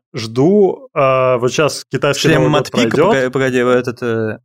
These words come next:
Speaker 2: господи,
Speaker 1: Фри-,
Speaker 2: Пика.
Speaker 1: Pimax Crystal.
Speaker 2: Pimax. Э,
Speaker 1: Да.
Speaker 2: э, первым нормальным шлемом, который ты можешь рекомендовать от этой компании или в общем?
Speaker 1: Да. Да, да, да.
Speaker 2: Да, да.
Speaker 1: Э,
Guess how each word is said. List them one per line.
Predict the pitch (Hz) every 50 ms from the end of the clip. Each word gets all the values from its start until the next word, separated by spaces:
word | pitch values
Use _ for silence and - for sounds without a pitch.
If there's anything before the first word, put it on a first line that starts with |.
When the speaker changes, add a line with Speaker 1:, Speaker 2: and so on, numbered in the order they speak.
| _
Speaker 2:
господи, | - 120 151 175 170 170
Speaker 1:
Фри-, | 170
Speaker 2:
Пика. | - 135 156 175
Speaker 1:
Pimax | 175 165 - - -
Crystal. | - 131 110 98 - - -
Speaker 2:
Pimax. | 156 143 127 120 110 - - 131 120 - - 160 - _ _ _ _ _ _ _ _ _ -
Э, | - 120 120 113
Speaker 1:
Да. | 110 98 90
Speaker 2:
э, | 151 151 151 143
первым | 143 - - 202 202 196 180 175 165
нормальным | 160 165 165 175 180 180 175 160 160
шлемом, | - - 180 170 165 151
который | 147 147 139 147 139
ты | 151 147
можешь | 147 143 - -
рекомендовать | 143 139 - 147 147 143 143 147 151 151 143 - - -
от | 135 139 139 147
этой | 143 147 135
компании | - 147 143 147 135 - 240 285 311 262 180 139
или | - 135 135 135 127
в | - 143
общем? | 135 120 - - - - - 135
Speaker 1:
Да. | 127 123 110 95 87 - _ _ _ _ _ _ _ _ _
Да, | 131 117 113 107 104
да, | 104 101
да. | 98 98 95 - _ -
Speaker 2:
Да, | 135 135 120 104 98 _ _ _ -
да. | 127 131 123 117 113 - _ _ _ _ _ _ _ _ _ _ _ _ _ _ _ _ _ _ _ _ _ _ - -
Speaker 1:
Э, | - 175 202 220 226 226 233 233 233 233 233 233 233 233 233 226